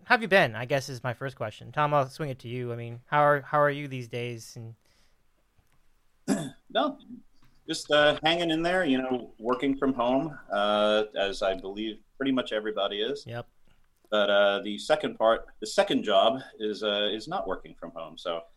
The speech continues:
Speaker 2: um, you know, it's going down to the brewery and kind of manning it down there and, uh,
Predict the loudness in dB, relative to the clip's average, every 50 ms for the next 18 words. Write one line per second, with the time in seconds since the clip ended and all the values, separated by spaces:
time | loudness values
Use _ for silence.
0 | _ _ _ _ _ _ _ _ _ -6 -4 -2 0 0 -2 -2 -4 -4 -8 -12
1 | -12 _ _ _ _ -6 -2 -2 -2 -2 -2 -6 -14 -18 _ _ _ _ _ _
2 | -2 -2 -2 0 2 2 2 2 2 0 -4 -8 -8 -4 -4 -4 -2 0 0 -2
3 | -2 -2 -4 -6 -8 -10 -12 -14 -20 _ _ _ _ _ _ _ _ _ _ 0
4 | 0 0 0 -2 -6 -6 -6 -4 -2 -2 -2 -2 -4 -4 -4 -2 -2 -2 -2 -2
5 | -4 -4 -2 -2 -4 -6 -8 -10 -14 -18 -18 -20 _ _ _ _ _ _ _ _
6 | -20 -20 -20 -14 -6 -2 0 0 0